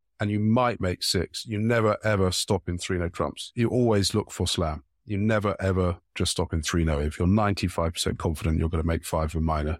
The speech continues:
you always look for six. And that's a tip that I've found really impressive and has really helped my constructive bidding in, in a sort of,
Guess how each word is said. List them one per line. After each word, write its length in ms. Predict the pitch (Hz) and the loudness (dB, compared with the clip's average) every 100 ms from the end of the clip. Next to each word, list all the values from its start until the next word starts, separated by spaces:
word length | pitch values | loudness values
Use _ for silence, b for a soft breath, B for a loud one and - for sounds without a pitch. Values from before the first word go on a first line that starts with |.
| - | -2
you 140 | 95 | -2
always 360 | 87 85 82 85 | 2 2 2 2
look 180 | 82 - | 0 -2
for 140 | - | -6
six. 420 | - - - - _ _ _ _ _ - | -2 -4 -6 -14 _ _ _ _ _ -4
And 420 | 85 82 85 82 - | 0 2 2 -2 -2
that's 500 | 117 101 - - - - - | -2 0 -2 -2 -4 -8 -6
a 120 | 90 - | -6 -2
tip 260 | 120 90 90 | -2 -2 -4
that 140 | 76 - _ - | -6 -6 _ -8
I've 160 | 90 - | -6 -2
found 320 | 92 87 92 | 0 2 2
really 140 | 90 | 2
impressive 440 | 87 87 90 - 82 | 2 2 0 2 2
and 140 | 85 | 2
has 200 | 85 - - | 2 0 0
really 280 | 101 87 87 | 0 2 2
helped 480 | 92 85 - - - _ _ _ - | 0 -2 -6 -14 -16 _ _ _ -4
my 200 | 87 90 | -2 0
constructive 600 | 95 90 - - - 90 | -2 0 -2 -2 -2 -2
bidding 300 | 87 82 85 | 0 2 2
in, 200 | 90 92 | 2 0
in 160 | 101 98 | 2 2
a 40 | |
sort 340 | - 95 | 2 2
of, 40 | 95 | 0